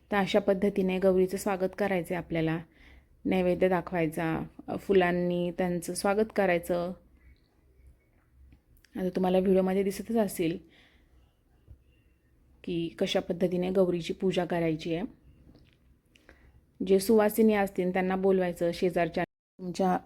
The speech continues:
जवळ म्हणजे शेजारी पाजारी कोण असतील तर तुम्ही त्यांना नक्की गौरी आगमनासाठी आमंत्रण देऊ शकता. मग सगळ्या सुवासिनींनी हळदी कुंकू व्हायचं गौरीला,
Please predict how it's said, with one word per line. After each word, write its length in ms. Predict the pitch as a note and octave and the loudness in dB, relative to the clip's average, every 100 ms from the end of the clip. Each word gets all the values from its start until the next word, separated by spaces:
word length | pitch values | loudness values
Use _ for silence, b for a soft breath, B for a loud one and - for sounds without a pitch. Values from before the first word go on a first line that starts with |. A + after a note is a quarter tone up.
| A3 | 4
जवळ 240 | F#3+ F3+ | 6 8
म्हणजे 220 | F#3+ F#3 | 6 2
शेजारी 380 | F#3 A#3+ A#3 A#3+ | 4 4 6 6
पाजारी 320 | A#3 G#3 G#3+ | 6 2 2
कोण 180 | G#3+ G#3 | 2 0
असतील 320 | G3+ F#3+ G3 | 0 -2 -4
तर 120 | G3 F#3+ | -2 -2
तुम्ही 260 | G3 F#3+ | -2 -2
त्यांना 340 | F#3 F#3+ F3+ A3+ - B B B - | 0 0 2 2 0 B B B -2
नक्की 500 | F#3+ F#3+ G#3 G#3 G#3 - F#3 | -2 -2 -4 -2 -4 -2 2
गौरी 280 | F#3 F3+ | 4 4
आगमनासाठी 760 | F#3 F3 F3+ F3+ F3+ F#3 F3 G#3 B3 - - - | 0 0 0 0 0 0 0 0 -2 -6 -14 -4
आमंत्रण 520 | F#3 F3 F3 F3+ F3 | 0 0 0 0 2
देऊ 220 | F#3 F3 | 4 2
शकता. 420 | F3+ F3+ - E3 E3+ _ _ _ _ _ _ _ _ _ _ _ _ - - B B B B - | 0 -6 -6 -8 -8 _ _ _ _ _ _ _ _ _ _ _ _ -20 -20 B B B B -6
मग 60 | |
सगळ्या 300 | G3 G3 G3 | 2 4 4
सुवासिनींनी 680 | F#3+ G3 F#3+ F#3+ F#3+ F3+ F3 | 2 2 0 0 0 0 2
हळदी 280 | G3+ F#3+ F3+ | 2 2 2
कुंकू 340 | F#3+ F#3 G3 | 0 -2 -2
व्हायचं 420 | G3 F3+ D#3 E3+ | -2 0 0 0
गौरीला, 500 | E3 D#3+ D#3 E3+ D3 | 2 4 2 0 -4